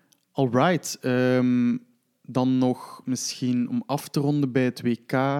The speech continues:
eh, of, of bij een international, wat is er belangrijk? Ehm,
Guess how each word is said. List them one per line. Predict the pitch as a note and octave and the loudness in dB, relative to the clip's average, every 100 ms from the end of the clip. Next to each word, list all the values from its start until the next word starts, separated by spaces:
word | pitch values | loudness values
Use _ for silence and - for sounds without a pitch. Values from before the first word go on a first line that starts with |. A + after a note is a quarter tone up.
| D3 - - - _ | -6 -12 -20 -20 _
eh, | - A#2+ A#2+ | -6 -2 0
of, | C3+ C3 | -2 -4
of | B2 | -4
bij | A#2 A#2 | -2 -2
een | A#2+ | -2
international, | B2 A#2+ C3 - C#3 B2 | -2 0 -2 0 0 2
wat | B2+ | 0
is | - | -2
er | A2+ | -6
belangrijk? | G#2+ A2 A#2+ E3+ E3 E3+ F3+ - - - - - - | -4 -2 -2 0 0 0 -2 -10 -20 -20 -20 -20 -10
Ehm, | B2+ B2+ B2+ B2+ B2 B2 B2 | -2 0 2 2 2 2 0